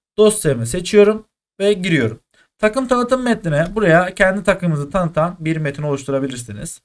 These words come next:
Buraya takım tanıtım metnimi girdim. Siz de kaptan ya da danışmansanız buraya bilgilerinizi ekleyebilirsiniz. Ben buradan danışmanı seçiyorum. Robot değilimi işaretleyip takım kaydını tamamla diyorum.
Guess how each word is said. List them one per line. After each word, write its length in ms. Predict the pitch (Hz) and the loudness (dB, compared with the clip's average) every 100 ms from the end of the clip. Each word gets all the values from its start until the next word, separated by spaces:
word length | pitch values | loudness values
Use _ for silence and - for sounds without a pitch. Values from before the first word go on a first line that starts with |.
| _ _ _ | _ _ _
Buraya 220 | - 156 143 | -2 -2 0
takım 280 | 185 175 | 0 -2
tanıtım 360 | 160 160 120 143 | -2 -2 -2 -4
metnimi 380 | 147 120 156 175 | -4 -6 -8 -8
girdim. 260 | 135 107 - | -8 -10 -8
Siz 160 | 220 151 | -4 0
de 120 | 151 | 2
kaptan 340 | 196 190 175 | 2 0 -2
ya 120 | 147 | -2
da 120 | 120 131 | -2 0
danışmansanız 680 | 175 170 165 156 156 175 | -2 0 -2 0 -4 -2
buraya 240 | 160 127 143 | -2 0 0
bilgilerinizi 460 | 160 123 113 135 | -2 -2 -2 -4
ekleyebilirsiniz. 800 | 180 175 160 143 135 113 113 - _ _ _ _ _ _ _ _ 147 | -6 -4 -4 -4 -4 -6 -12 -16 _ _ _ _ _ _ _ _ -2
Ben 180 | 151 | 0
buradan 360 | 131 117 135 156 _ _ _ | 0 -4 -4 -6 _ _ _
danışmanı 560 | 156 135 - 113 135 170 - _ _ - | -4 -4 -6 -6 -4 -6 -12 _ _ -14
seçiyorum. 520 | 139 - 110 117 113 _ _ _ _ _ _ _ _ _ _ - | -12 -6 -6 -6 -12 _ _ _ _ _ _ _ _ _ _ 2
Robot 360 | 220 185 175 | 4 4 2
değilimi 280 | 175 151 143 | 2 0 0
işaretleyip 720 | 156 214 202 190 - 202 208 - _ _ | 2 6 8 6 0 -2 -2 -4 _ _
takım 320 | 220 214 165 | 2 2 0
kaydını 580 | 156 202 185 165 190 202 - _ | 4 6 6 4 0 -2 -8 _
tamamla 480 | - 185 180 139 110 | 0 4 4 2 -2
diyorum. 300 | 113 139 233 | -4 -6 -10